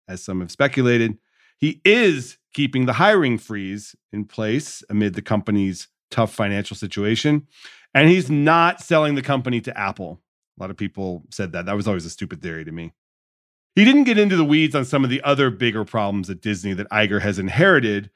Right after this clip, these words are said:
because it's a very different company than the one he gave up three years ago. It's different even from when he officially cut ties with Disney after staying on as executive chairman about a year and a half ago.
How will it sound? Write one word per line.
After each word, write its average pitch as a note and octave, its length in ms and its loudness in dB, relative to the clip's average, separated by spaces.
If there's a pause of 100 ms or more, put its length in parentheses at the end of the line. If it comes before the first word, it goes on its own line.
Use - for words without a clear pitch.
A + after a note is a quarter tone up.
(480)
because E3 240 4
it's F#3 140 2
a G3 40 2
very G#3+ 540 0
different D#3 560 -2
company A#2+ 460 -6
than G#2+ 160 -6
the G#2 80 -2
one A2+ 180 0
he A2+ 100 0
gave G#2 240 -2
up G2 280 -4
three G2 200 -10
years F2+ 260 -8
ago. D#2+ 320 -14 (600)
It's - 120 -20
different D3 340 4
even B2+ 180 4
from A#2 180 -2
when A#2 120 2
he A2 160 -2
officially A#2 360 -4
cut G#2+ 240 -4
ties A2 300 0
with G2 100 -10
Disney F#2 360 -6
after F#2 180 -10
staying G2 340 -4
on G#2 240 0
as F#2 160 -6
executive F2+ 440 -8
chairman G2+ 520 2 (280)
about F2+ 160 -10
a F2+ 40 -10
year G2 200 -6
and F#2 80 -6
a - 20 -8
half G2 240 -8
ago. D#2 300 -16